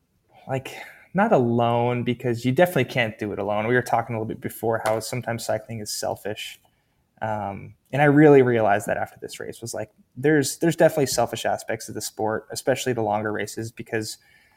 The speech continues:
a long race isn't gonna, it's gonna point everything out if you haven't done the long rides. And it's more about, I think if you can,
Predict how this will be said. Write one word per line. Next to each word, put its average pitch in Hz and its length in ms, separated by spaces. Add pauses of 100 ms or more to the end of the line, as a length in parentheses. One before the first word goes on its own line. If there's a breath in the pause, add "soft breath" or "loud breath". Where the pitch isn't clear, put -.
(240 soft breath)
a 131 80
long 147 200
race 127 260
isn't 120 260
gonna, 113 360 (540)
it's 131 160
gonna 120 260 (260)
point 127 180
everything 120 360
out 113 320 (220)
if 117 140
you 123 100
haven't 113 280
done 110 140
the 107 60
long 110 260
rides. 110 460
And 110 160 (720)
it's - 240
more 131 160
about, 113 480 (1200)
I 120 80
think 131 240
if 123 160
you 123 100
can, 113 420